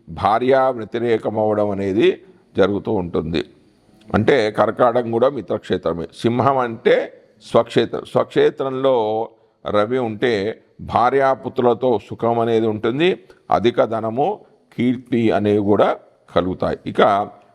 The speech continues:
కన్యలో ఉంటే, కన్య కూడా ఖ-, సమక్షేత్రమే. అంటే కన్యా రాశికి అధిపతి బుధుడు. ఆ, బుధుడు రవికి సమక్షేత్రం కాబట్టి, ఆ, భగవత్ పూజ,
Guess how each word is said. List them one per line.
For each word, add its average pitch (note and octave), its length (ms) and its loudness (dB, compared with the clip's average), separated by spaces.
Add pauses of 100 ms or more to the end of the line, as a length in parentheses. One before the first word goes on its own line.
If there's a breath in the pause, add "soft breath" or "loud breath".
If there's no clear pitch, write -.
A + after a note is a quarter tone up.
(160)
కన్యలో B2 500 2
ఉంటే, F#2+ 300 -6
కన్య B2 680 -2 (1000)
కూడా A2+ 480 4 (120)
ఖ-, G#2 260 2
సమక్షేత్రమే. G2 720 -2
అంటే G#2 200 -2
కన్యా A2+ 380 0
రాశికి G2+ 580 -2 (340 soft breath)
అధిపతి F#2 380 -2
బుధుడు. F#2+ 460 0 (480 soft breath)
ఆ, G2+ 260 2
బుధుడు G#2 680 0 (340)
రవికి F#2+ 500 0 (680)
సమక్షేత్రం A2 800 0
కాబట్టి, F#2+ 640 0 (420 soft breath)
ఆ, G#2+ 300 2 (100)
భగవత్ A#2+ 280 2 (120)
పూజ, A2 380 -2